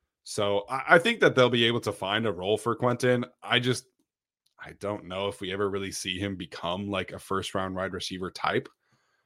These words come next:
Um, but listen, man, like, guys have turned it around, you know, and, uh, if Quentin just works his ass off and gets in the weight room with Ben Herbert, like, he's an athletic freak. So,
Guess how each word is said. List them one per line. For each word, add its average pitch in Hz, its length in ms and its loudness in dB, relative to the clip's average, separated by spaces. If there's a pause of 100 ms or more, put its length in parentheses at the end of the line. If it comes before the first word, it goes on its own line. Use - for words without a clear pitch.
(120)
Um, 80 500 -2
but 92 200 -2
listen, 123 240 4
man, 104 180 6
like, 101 240 2 (500)
guys 123 300 10
have 139 140 10
turned 127 200 10
it 127 100 8
around, 107 520 6
you 87 80 -10
know, 101 360 -4 (200)
and, 87 500 -6
uh, 85 360 -4
if 92 220 -10
Quentin 98 380 0
just 95 240 -6
works 92 200 0
his 95 140 -4
ass 98 300 2
off 117 320 8
and 92 140 -4
gets 98 200 -6
in 101 60 -6
the 98 80 -4
weight 104 200 4
room 107 160 2
with 98 80 -2
Ben 107 160 4
Herbert, 117 480 6
like, 90 260 -8 (400)
he's 92 340 -6
an 107 80 6
athletic 110 440 4
freak. 135 280 6
So, 90 380 -2